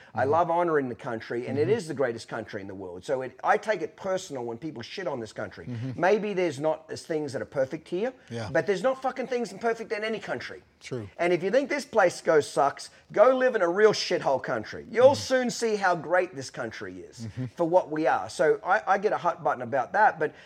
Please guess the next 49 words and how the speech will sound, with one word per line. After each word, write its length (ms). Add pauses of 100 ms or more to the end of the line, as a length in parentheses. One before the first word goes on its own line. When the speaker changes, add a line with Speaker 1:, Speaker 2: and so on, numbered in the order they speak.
(200)
Speaker 1:
you 160
can 240
get 180
ahead 320
if 120
you're 100
willing 300
to 40
do 220
the 100
things 360
that 120
you 120
fucking 380
did. 360 (180)
Speaker 2:
Yeah. 220
Speaker 1:
And 400
I 140
just 240
admire 500
that 180
you 240
kind 280
of 120
did 200
that 260
in, 240 (500)
in 140
yourself. 640
You 100
didn't 220
have 300
great 360
mentors 600
by 200
the 100
sounds 400
of 80
it 160
early 280
on. 400
Speaker 2:
Mm-hmm. 240 (480)
Speaker 1:
And 160
you 60
didn't 180
have 220
people 260
guiding 480
you. 120